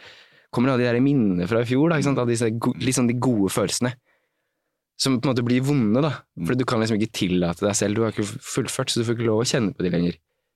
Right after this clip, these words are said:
Speaker 1: Du går liksom i et slags sånn der minne fra i fjor,
Speaker 2: Mm.
Speaker 1: for at det er liksom lyset er skrudd av. Og så skal du gå inn på hotellet,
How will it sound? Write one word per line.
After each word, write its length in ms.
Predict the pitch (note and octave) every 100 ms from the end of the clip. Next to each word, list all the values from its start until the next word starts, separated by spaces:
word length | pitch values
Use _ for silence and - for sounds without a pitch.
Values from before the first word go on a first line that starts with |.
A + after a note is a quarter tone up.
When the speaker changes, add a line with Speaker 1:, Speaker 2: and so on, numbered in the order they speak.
| G#2+
Speaker 1:
Du 100 | B2
går 360 | B2 A2 G#2 A2+
liksom 200 | A#2 G#2+
i 40 | G#2+
et 60 |
slags 180 | A2+ G#2+
sånn 80 | G#2+
der 100 | G2 G#2
minne 560 | A2 A2+ F#2 E2 F2 E2+
fra 180 | F#2 F#2
i 60 |
fjor, 300 | F#2 G#2+ A#2 G#2+ _
Speaker 2:
Mm. 160 | F2+ D#2 - -
Speaker 1:
for 100 | G#2
at 80 | G2
det 140 | G2+
er 120 | G2 F#2+
liksom 280 | G2 G2
lyset 460 | F#2 F2+ F2 E2 -
er 100 | F#2+
skrudd 420 | - - G2 E2
av. 140 | F2+ G2+ _ _ _ _ _ _ -
Og 80 |
så 100 | F#2+
skal 140 | G2 G2
du 60 |
gå 100 | G2 -
inn 200 | F2+ D2+
på 120 | F#2+
hotellet, 400 | F2+ E2 F2+ F#2+